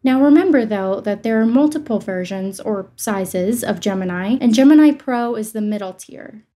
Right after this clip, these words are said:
The Ultra model, which is the largest and most capable Gemini model, is not yet available, but you can nevertheless get a first look by using Gemini Pro in BARD.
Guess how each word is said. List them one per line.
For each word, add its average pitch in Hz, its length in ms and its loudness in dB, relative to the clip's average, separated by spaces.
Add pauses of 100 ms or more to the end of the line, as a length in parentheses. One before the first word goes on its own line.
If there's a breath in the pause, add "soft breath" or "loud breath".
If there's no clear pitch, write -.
The 220 160 -12
Ultra 285 400 -6
model, 190 480 -12
which 214 300 -12
is 196 160 -12
the 196 180 -10
largest 247 560 -6
and 208 100 -6
most 190 300 -14
capable 277 460 -6
Gemini 185 440 -14
model, 180 520 -16 (100)
is 233 160 -6
not 262 280 -4
yet 269 180 -6
available, 190 720 -8 (100)
but 285 340 -8
you 214 120 -10
can 208 180 -6
nevertheless 214 680 -8
get 208 100 -12
a 196 80 -10
first 285 420 -10
look 247 280 -6
by 196 100 -10
using 190 380 -10
Gemini 220 380 -6
Pro 214 440 -6
in 202 160 -6
BARD. - 360 -14